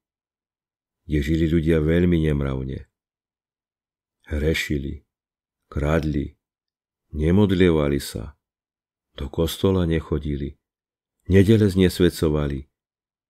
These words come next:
pili a i množstvo iných hriechov páchali. Určitý čas ich sledoval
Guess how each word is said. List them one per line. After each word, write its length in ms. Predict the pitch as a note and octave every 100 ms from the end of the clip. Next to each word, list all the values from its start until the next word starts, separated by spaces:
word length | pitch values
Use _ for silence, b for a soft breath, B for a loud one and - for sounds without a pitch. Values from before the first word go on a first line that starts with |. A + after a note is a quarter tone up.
| _ _
pili 480 | - F2 F#2 D2 - _ _ _ _ _ _ _ _ E2+
a 80 |
i 80 | E2
množstvo 560 | E2+ F2+ G#2 - G2 F#2+
iných 640 | - A#2 A#2 G#2+ D2 D#2+
hriechov 400 | E2 E2 - D2+ -
páchali. 640 | C#2 C2+ - C2+ C#2 C2+ _ _ _ _ _ _ _ _ _ _ _ _ _ _ _ _ _ _ -
Určitý 560 | D2+ D2 F#2 E2+ F2+
čas 320 | E2 - D#2+ D#2
ich 160 | C#2+
sledoval 720 | - E2+ D#2+ E2 E2 E2 E2+